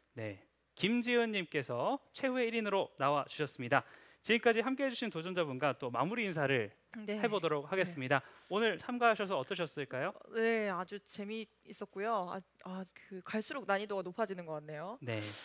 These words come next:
Speaker 2: 아, <laughs> 좀 더 많이 맡았으면 좋았을 텐데 아쉬움이 좀 있습니다. 그래도 유니스테는 정말 좋은 학교입니다.
Speaker 1: <laughs>
Speaker 2: 네.
Speaker 1: 네, 마지막까지
Speaker 2: 네.
Speaker 1: 네, 정말 감사드립니다.
Speaker 2: 네.
Speaker 1: 네, 자, 혹시 전화 연결이 됐을까요?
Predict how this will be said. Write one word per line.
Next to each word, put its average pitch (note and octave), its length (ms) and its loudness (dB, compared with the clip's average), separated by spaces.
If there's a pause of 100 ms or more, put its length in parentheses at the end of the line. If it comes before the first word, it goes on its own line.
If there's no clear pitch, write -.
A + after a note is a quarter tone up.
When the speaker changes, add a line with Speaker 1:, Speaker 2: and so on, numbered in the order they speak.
(280)
Speaker 2:
아, A3 340 -6
<laughs> A#4 1000 4
좀 A#3+ 160 -4
더 A3+ 120 4
많이 F#3 240 4
맡았으면 F#3+ 400 -2
좋았을 E3+ 280 -4
텐데 - 220 -8
아쉬움이 F#3+ 400 -2
좀 F3 160 -6
있습니다. F3+ 380 -18
그래도 B3+ 240 2
유니스테는 B3 440 -4
정말 F#3 240 -2
좋은 G3+ 240 -4
학교입니다. E3 480 2
Speaker 1:
<laughs> - 1200 2
Speaker 2:
네. C#3+ 200 8
Speaker 1:
네, A#2 60 2
마지막까지 D3 720 8 (160)
Speaker 2:
네. A3 120 6
Speaker 1:
네, - 60 4
정말 D#3 500 6
감사드립니다. B2 920 4 (140)
Speaker 2:
네. G3 160 -4 (100)
Speaker 1:
네, F3 220 8 (260)
자, C3+ 540 6 (380)
혹시 A3+ 520 2
전화 G#3+ 360 6
연결이 F#3+ 320 2
됐을까요? E3+ 600 4